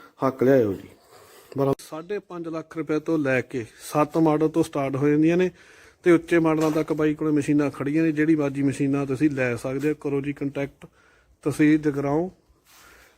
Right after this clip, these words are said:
ਦੇ ਵਿੱਚ ਪਿੰਡ ਆਉਂਦਾ ਜੀ ਕੌਂਕੇ ਕਲਾਂ। ਮਲਕੀਤ ਨਾਭਾ ਬ੍ਰਾਂਡ ਆ ਜ਼ਿਆਦਾਤਰ ਵੀਰ ਹੋਣਾ ਕੋਲ, ਸਾਰੀਆਂ ਜਿੰਨੀਆਂ ਇਹ ਉਹ ਨਾਭਾ ਬ੍ਰਾਂਡ ਦੀਆਂ ਵਿੱਚ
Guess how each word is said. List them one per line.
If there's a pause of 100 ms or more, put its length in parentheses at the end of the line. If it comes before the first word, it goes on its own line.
ਦੇ
ਵਿੱਚ
ਪਿੰਡ
ਆਉਂਦਾ
ਜੀ (120)
ਕੌਂਕੇ
ਕਲਾਂ। (160)
ਮਲਕੀਤ
ਨਾਭਾ
ਬ੍ਰਾਂਡ
ਆ
ਜ਼ਿਆਦਾਤਰ
ਵੀਰ
ਹੋਣਾ
ਕੋਲ,
ਸਾਰੀਆਂ
ਜਿੰਨੀਆਂ
ਇਹ
ਉਹ
ਨਾਭਾ
ਬ੍ਰਾਂਡ
ਦੀਆਂ
ਵਿੱਚ